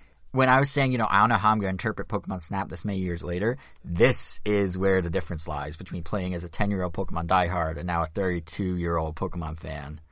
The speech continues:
Like, this is where it starts to fall into place, 'cause, I mean, new Pokemon Snap,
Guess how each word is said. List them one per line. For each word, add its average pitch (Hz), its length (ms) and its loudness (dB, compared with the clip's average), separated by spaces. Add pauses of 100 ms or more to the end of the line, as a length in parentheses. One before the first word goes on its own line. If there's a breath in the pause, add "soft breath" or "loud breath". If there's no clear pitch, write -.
(240 soft breath)
Like, 95 120 -2
this 120 140 4
is 131 80 0
where 117 140 4
it 98 40 -2
starts 95 260 -2
to 95 60 -10
fall 85 140 -4
into 73 100 -10
place, 107 280 0
'cause, 85 300 -6 (1000 soft breath)
I 127 80 6
mean, 120 220 0 (480)
new 147 160 4
Pokemon 143 400 4
Snap, 104 520 -2